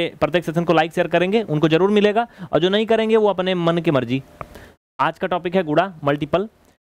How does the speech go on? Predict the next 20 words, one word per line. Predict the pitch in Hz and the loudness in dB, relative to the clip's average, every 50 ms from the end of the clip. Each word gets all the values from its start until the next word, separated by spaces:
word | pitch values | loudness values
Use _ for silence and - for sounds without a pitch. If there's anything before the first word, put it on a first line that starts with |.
| _ - | _ 0
जब | 208 233 - | 0 0 0
किसी | - 226 220 254 220 | -4 -4 -4 -4 -2
संख्या | - 208 190 175 220 226 | -2 -2 0 2 2 2
या | 226 226 208 | 2 2 0
अंक | 165 196 202 202 202 | 0 -2 -2 0 -2
को | 208 - 226 220 190 | 0 2 2 2 2
उसी | 214 220 - 262 277 | 0 0 2 2 0
संख्या | - 240 226 220 202 - 214 220 | 2 0 -2 -2 0 2 2 2
या | 220 214 190 | 2 0 -2
अंक | 185 190 185 185 | -2 -4 -4 -2
में | 180 170 127 92 _ _ - _ _ _ _ _ _ _ _ _ _ _ _ - 151 | -2 -2 -4 -4 _ _ -20 _ _ _ _ _ _ _ _ _ _ _ _ -2 0
एक | 165 180 175 185 | 0 0 0 -2
या | 185 180 | -2 -2
एक | 165 165 165 156 | -2 -2 -4 -2
से | - 165 | -2 -2
अधिक | 151 156 165 151 | 0 0 0 2
बार | 156 - - | 2 0 0
जोड़ा | 135 143 139 143 160 | 0 -2 0 0 0
जाता | 160 170 170 165 180 185 | 0 0 -2 -2 -2 -4
है, | 196 214 | -4 -4